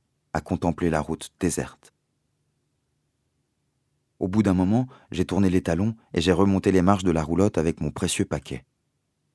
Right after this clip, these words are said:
Je l'ai posé au milieu de la table, mais je ne l'ai pas déballé. Mon père, allongé sur la couchette, dormait profondément. Il portait un pyjama de l'hôpital avec des rayures marron et bleues. Je me suis approché de lui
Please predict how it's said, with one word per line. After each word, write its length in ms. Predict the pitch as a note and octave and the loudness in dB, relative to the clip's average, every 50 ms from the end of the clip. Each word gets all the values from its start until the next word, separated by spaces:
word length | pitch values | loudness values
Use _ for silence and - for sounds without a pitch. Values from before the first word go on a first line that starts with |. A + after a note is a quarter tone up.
| _ _ _ | _ _ _
Je 100 | - - | -8 -6
l'ai 120 | D2 D2 D2 | -4 -4 -4
posé 320 | - F2 F2+ D#2+ E2 F2 | -2 -2 -2 0 2 0
au 60 | D#2+ | 0
milieu 260 | D#2 E2 E2+ F#2+ G2 | 0 0 0 0 0
de 80 | F2 E2+ | 2 2
la 120 | D#2 D2+ | 0 0
table, 360 | - - G#2+ A#2 B2+ B2+ C3+ - _ _ _ _ _ _ _ _ | -2 0 0 0 0 -2 -6 -10 _ _ _ _ _ _ _ _
mais 100 | - E2+ | -6 -4
je 120 | D#2+ F2 E2+ | -2 0 0
ne 60 | E2+ | 0
l'ai 100 | E2 E2 | 0 0
pas 140 | - A2 G2+ | 0 0 0
déballé. 400 | F#2+ D#2+ D#2 D#2 C2+ C2 - _ _ _ _ _ _ _ _ _ _ _ _ _ _ _ _ _ _ _ _ _ _ _ _ _ _ - | 0 -2 -2 -4 -6 -8 -12 _ _ _ _ _ _ _ _ _ _ _ _ _ _ _ _ _ _ _ _ _ _ _ _ _ _ -2
Mon 140 | E2 E2 D2+ | -2 -2 0
père, 340 | - B2 B2 B2+ A2+ D#2+ - _ _ _ _ _ _ _ _ - | 4 4 4 4 4 0 -4 _ _ _ _ _ _ _ _ -2
allongé 380 | - E2 F2 F2+ F#2 E2 G2 G2 | 0 2 2 4 2 2 2 0
sur 160 | - - D#2+ | 0 0 0
la 100 | D#2 D2+ | 0 0
couchette, 520 | - - F2+ - - A2 A2+ - - _ _ _ _ - | -2 -2 -4 0 0 0 -2 -2 -6 _ _ _ _ -4
dormait 320 | D2+ D#2+ - D#2 D#2+ D2+ | -2 -2 0 0 -2 -2
profondément. 640 | D2+ - F2 E2 - D#2 D2 C#2+ D2 C#2 C2+ B1 - _ _ _ _ _ _ _ _ _ _ _ _ _ _ _ _ _ _ _ _ _ _ _ _ - | -2 -4 -6 -6 -6 -6 -4 -4 -4 -6 -6 -10 -12 _ _ _ _ _ _ _ _ _ _ _ _ _ _ _ _ _ _ _ _ _ _ _ _ -6
Il 120 | E2 D#2+ - | -6 -4 -2
portait 300 | - G2 - - - G2 | -4 -4 -2 0 0 0
un 80 | F#2+ | 0
pyjama 400 | - - F2+ E2+ F2 E2 F2+ F2+ | 0 -2 -2 0 0 2 2 0
de 80 | F2 E2+ | 0 0
l'hôpital 500 | E2 E2+ E2 - - - - G2 G2 F#2+ | -2 -2 -4 -6 -12 -4 -2 0 0 0
avec 200 | E2 D2+ E2 D2+ | -2 -2 -4 -4
des 120 | D#2+ D#2+ | -2 -4
rayures 360 | D2 D2+ D#2+ D2+ D#2+ D#2+ D2+ | -4 -4 -4 -4 -4 -4 -4
marron 400 | D#2 D#2 D2+ D2+ C#2+ D#2 E2 D#2 | -2 -2 -2 -4 -4 -4 -4 -4
et 80 | D2+ C#2+ | -4 -4
bleues. 240 | C#2+ D2 D2+ C#2+ D2 _ _ _ _ _ _ _ _ _ _ _ _ _ _ _ _ _ _ _ _ - | -4 -6 -6 -6 -8 _ _ _ _ _ _ _ _ _ _ _ _ _ _ _ _ _ _ _ _ -10
Je 100 | - E2+ | -4 -4
me 80 | F2 | -4
suis 220 | E2 - G2+ F#2 F#2+ | -2 0 2 2 2
approché 320 | - - F#2 F2 - F#2 | 2 0 -4 -4 -2 -2
de 80 | F2+ E2+ | -2 -2
lui 280 | E2+ F2 G#2+ B2+ B2+ | -2 -2 -2 -4 -4